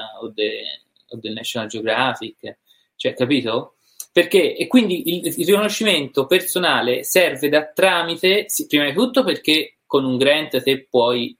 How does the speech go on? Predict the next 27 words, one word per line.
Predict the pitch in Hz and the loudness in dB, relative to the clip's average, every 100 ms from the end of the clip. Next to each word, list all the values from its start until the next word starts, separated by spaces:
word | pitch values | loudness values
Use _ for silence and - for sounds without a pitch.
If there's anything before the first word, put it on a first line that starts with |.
| _ | _
pensare | 131 123 135 127 123 | -2 0 2 2 2
a, | - | -2
a | 117 | -6
fotografare | - 120 117 113 - 131 135 135 127 | -4 -2 0 0 2 2 2 0 0
e | 123 120 | -2 0
basta, | 123 113 113 - 120 120 127 | 0 0 0 0 0 0 -4
dici, | 120 120 | -8 -2
"Quest'anno | 127 123 143 147 147 | 0 0 2 0 0
non | 131 123 123 | 0 -2 2
penso | 131 127 123 - 120 117 | 2 2 -2 0 0 0
a | 120 120 | -2 -4
come | 127 123 | -2 -2
guadagnare", | 120 120 117 127 139 131 120 | 0 0 -2 -2 0 0 -2
così, | 117 135 | -2 -4
perché | 135 - 120 113 | -6 -6 -4 -4
appunto | - 117 - | -6 -10 -10
ci | - | -14
ho | 101 | -12
preso | - 117 | -6 -2
il | 156 | 0
grant | 120 117 117 - | 0 0 -2 -6
e | 104 | -10
quindi | - 110 107 101 | -8 -8 -8 -8
posso | - 104 - 104 | -6 -8 -4 -4
concentrarmi | - 113 113 110 117 107 110 | -4 -6 -6 -6 -2 -2 -2
su, | 107 - | -10 -14
su, | - - - 107 | -16 -14 -14 -14